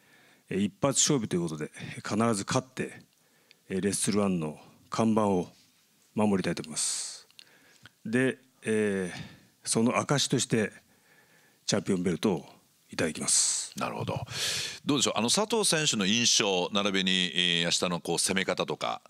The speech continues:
Speaker 2: 少し、えー、教えていただけると嬉しいです。
Speaker 1: はい、あのー、一番最初に、あの、後楽園ホールで、あの、初戦戦った時に、えー、あえて彼の技、必殺技、えー、体で受けましたんで、えー、どれが危険かとか、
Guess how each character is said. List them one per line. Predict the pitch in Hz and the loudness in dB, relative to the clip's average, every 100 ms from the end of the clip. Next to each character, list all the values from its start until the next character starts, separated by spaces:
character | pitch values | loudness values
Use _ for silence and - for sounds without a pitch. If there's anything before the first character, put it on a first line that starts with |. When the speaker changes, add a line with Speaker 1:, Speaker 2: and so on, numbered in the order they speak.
| _ - | _ -8
Speaker 2:
少 | - 80 | -4 -2
し、 | 71 69 58 - | -2 -4 -8 -10
え | 69 | -10
ー、 | 67 | -6
教 | 78 | -6
え | 71 | -8
て | |
い | 71 | -6
た | |
だ | 67 | -6
け | 67 | -6
る | |
と | 60 | -10
嬉 | 58 - | -6 -6
し | |
い | |
で | - | -2
す。 | - - - | -4 -4 -6
Speaker 1:
は | 135 | -4
い、 | 123 | -2
あ | 123 143 | 0 0
の | 143 139 139 139 127 | 0 0 0 0 -2
ー、 | - - - | -6 -16 -10
一 | 120 117 | -2 0
番 | 175 180 | 2 0
最 | 160 | 0
初 | 156 151 | 2 2
に、 | |
あ | 156 | 2
の、 | 143 | 0
後 | - 143 | 0 0
楽 | 139 | 0
園 | 147 | 0
ホ | 131 | 2
ー | |
ル | 120 | 0
で、 | 90 76 - - | 0 -4 -6 -10
あ | - 95 | -4 -2
の、 | 90 | 0
初 | 87 98 | 0 0
戦 | 110 104 90 - | 2 2 -2 -4
戦 | 104 98 | -2 0
っ | |
た | - | -2
時 | 92 80 | -2 -4
に、 | 76 73 - - _ - - | -6 -8 -14 -20 _ -20 -8
え | 92 | -4
ー、 | - | 0
あ | 131 | 0
え | |
て | 120 - 78 - - | 0 -4 -6 -8 -14
彼 | - 101 | -2 0
の | 87 | 2
技、 | 82 80 85 80 - | 0 -2 -2 -4 -8
必 | - - | -10 -4
殺 | - 92 92 | 0 0 0
技、 | 87 82 76 - - - - - - - | -2 -4 -10 -16 -12 -6 -6 -8 -10 -8
え | |
ー、 | 95 | -4
体 | 98 95 90 | 0 0 2
で | |
受 | 92 110 | 2 2
け | |
ま | 107 | 2
し | 101 | 0
た | 82 | -4
ん | 69 | -6
で、 | 71 - - - - | -8 -10 -16 -16 -10
え | 78 76 | -10 -2
ー、 | |
ど | 120 135 | 2 2
れ | 143 | 4
が | 110 | 2
危 | 101 | 0
険 | - 107 | 0 0
か | 92 98 | 0 -2
と | 87 | -2
か、 | 82 69 | -4 -6